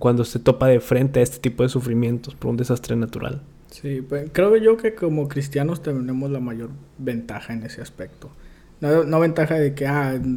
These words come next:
Speaker 2: me sucedió un desastre natura-, natural, gl-, gloria a Dios, ah, qué
Speaker 1: Ujú.
Speaker 2: bueno que me pasó", cosas así. Pero sino que con-, conocemos hasta cierto grado el, los propósitos de Dios. Tenemos, co-,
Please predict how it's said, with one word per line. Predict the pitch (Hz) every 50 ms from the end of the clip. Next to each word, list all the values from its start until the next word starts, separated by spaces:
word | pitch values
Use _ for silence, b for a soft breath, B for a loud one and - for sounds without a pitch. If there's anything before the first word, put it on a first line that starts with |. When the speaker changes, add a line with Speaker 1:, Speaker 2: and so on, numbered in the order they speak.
| 135 151
Speaker 2:
me | 143 139 139 135
sucedió | 135 - 131 - - 135 131 131 131 135 139 143
un | 143 143 147 143 135 131 120 123 104 131 139 135
desastre | 139 139 131 139 131 135 - 156 147
natura-, | 139 135 131 139 - 131 127 131 123 -
natural, | - 135 135 131 135 127 127 127 131 127 131
gl-, | 135 127 117 135 139
gloria | 135 135 123 131 127 120
a | 117
Dios, | 120 120 - - -
ah, | - - -
qué | 123
Speaker 1:
Ujú. | 117
Speaker 2:
bueno | 123 127 117 113 113
que | 139
me | 120 117
pasó", | 117 117 110 - - -
cosas | - - 123 131 - -
así. | - - - - b b b b b b -
Pero | - 160 147 147 143 139
sino | 139 - 160 151 151 147 143
que | 147 170 160 156
con-, | - 156 143 139 139 131 - - - -
conocemos | 151 151 143 139 135 139 - 143 147 156 156 151
hasta | 165 143 147 - - 147 160
cierto | - - 143 139 143 139 151 143
grado | 135 127 120 123 123 127 131 127 120 107
el, | - 120 117 117 117 113 110 113 - - 120
los | 123 117 -
propósitos | - - 117 117 - 123 117 - 127 - - 127 117
de | 120 120
Dios. | 123 139 139 131 123 127
Tenemos, | - 131 123 127 127 131 139 139 139
co-, | - 135